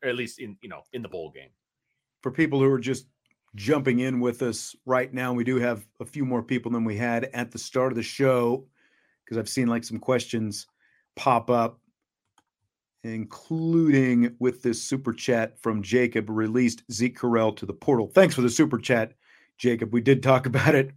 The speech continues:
Speaker 2: earlier in the show. A-, and again, I'm
Speaker 1: Yep.
Speaker 2: assuming you're one of the guys who got in a little bit late. But, uh, yeah, so Zeke Correll, Chris Tyree, and Nana Osafo-Mensah all in the transfer portal today. Those are the first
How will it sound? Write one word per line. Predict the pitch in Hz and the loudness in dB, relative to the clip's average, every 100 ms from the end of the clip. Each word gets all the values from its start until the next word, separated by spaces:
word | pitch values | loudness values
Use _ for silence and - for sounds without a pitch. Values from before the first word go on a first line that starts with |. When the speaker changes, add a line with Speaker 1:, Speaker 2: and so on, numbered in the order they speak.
| - | -2
Speaker 2:
earlier | 127 120 117 | 2 2 2
in | 110 | 0
the | 104 | -4
show. | - 110 107 - | -2 0 0 -4
A-, | 135 123 | -6 -2
and | 113 | -2
again, | 110 110 | 0 0
I'm | 107 | 0
Speaker 1:
Yep. | 110 | 0
Speaker 2:
assuming | - 113 107 | 0 -2 0
you're | 117 | 0
one | 107 110 | 0 -2
of | 110 | -2
the | |
guys | 113 110 104 | -4 -4 -6
who | 113 | -6
got | 110 107 | -4 -2
in | 107 104 - _ _ _ _ | -2 -6 -10 _ _ _ _
a | 110 | -6
little | 104 | -6
bit | 101 95 - | -6 -10 2
late. | 131 117 - _ _ _ | 6 6 2 _ _ _
But, | - 107 117 | -6 -4 -2
uh, | |
yeah, | 104 110 | 0 -2
so | 101 127 | -2 -2
Zeke | 107 117 156 - | 0 4 4 4
Correll, | 151 135 131 127 123 _ _ _ _ _ _ | 6 8 8 6 4 _ _ _ _ _ _
Chris | - 147 | 0 0
Tyree, | - 151 147 131 127 127 123 123 _ _ _ _ - | 2 6 8 8 6 4 2 -2 _ _ _ _ -10
and | 110 | -6
Nana | 110 117 113 110 - | -4 -2 -2 -4 -6
Osafo-Mensah | 107 - 113 107 98 104 120 117 - 98 110 - _ _ _ _ _ - | -8 -2 -2 -2 -4 0 0 0 -2 -4 -6 -14 _ _ _ _ _ 0
all | 120 123 | 2 4
in | 120 | 2
the | 110 | 0
transfer | - 117 110 - 107 | -2 -4 -4 -6 -8
portal | 107 - 113 107 98 _ - | -8 -6 -4 -4 -6 _ -12
today. | 101 98 101 82 | -10 -6 -6 -6
Those | 104 101 | -10 -10
are | |
the | 98 | -12
first | - 120 107 - | -8 -6 -6 -6